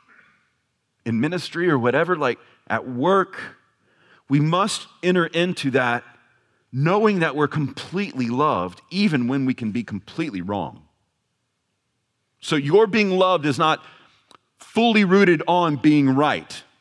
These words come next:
You have been made right if you're a follower of Jesus Christ by his blood, his death. You've been restored to God by his resurrection. Therefore, your behavior in either being right or wrong isn't what makes the final determination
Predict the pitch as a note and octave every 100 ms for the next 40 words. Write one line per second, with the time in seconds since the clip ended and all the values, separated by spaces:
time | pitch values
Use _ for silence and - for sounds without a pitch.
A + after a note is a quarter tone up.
0 | - D#3+ B3 A3 D#3 F#3 E3+ F3 D#3+ F#3
1 | D#3+ C#3 D3+ C3+ E3+ E3+ E3+ C3+ E3 C3+
2 | B2+ - D#3 D3+ B2 - - - - B2+
3 | F3 F3 D#3+ D3 B2 G#2 D3+ E3+ C3+ E2
4 | - - _ _ _ _ _ _ - D3
5 | A#2 G#2+ E3+ D#3 - - - _ _ _
6 | _ _ _ - D#3+ D3 E3+ D3+ - G3
7 | G3+ E3+ D#3+ D#3 B2+ E3+ D#3+ F3 E3 E3+
8 | - C#3 D#3 B2+ C3 D#3+ - - D#2+ C#2
9 | - - _ D#3 F3 F3+ F#3+ F3 D3+ E3
10 | E3+ E3+ D3+ D#3 F#3+ F#3+ C#3+ C#3 C3+ B2+
11 | _ _ _ D#3 E3+ E3 E3 D#3+ D3 F3
12 | F#3+ D#3 C#3 F3+ F3 D3+ C#3+ - F#3 F#3
13 | D#3 D#3+ C3+ D#3+ - D3 - D3+ D#3 D3
14 | B2 D3 D3+ D3 E3 - C3